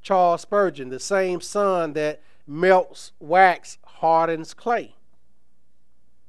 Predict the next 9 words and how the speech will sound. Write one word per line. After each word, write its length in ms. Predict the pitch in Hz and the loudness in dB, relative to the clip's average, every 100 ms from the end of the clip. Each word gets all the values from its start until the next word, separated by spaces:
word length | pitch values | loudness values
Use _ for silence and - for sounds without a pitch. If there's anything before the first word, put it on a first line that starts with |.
| - | -18
The 80 | 143 | -10
same 560 | - 202 202 196 196 | 0 2 4 2 0
sun 480 | - - 202 196 196 | -6 0 2 2 2
that, 340 | 185 180 180 - - - - | 4 2 2 -6 -20 -20 -8
uh, 120 | 156 | -6
the 120 | 151 | -4
same 280 | 151 208 202 | -2 0 2
gospel 480 | 196 190 196 - 202 | 6 6 6 0 -4
that, 320 | 185 180 175 | 0 0 0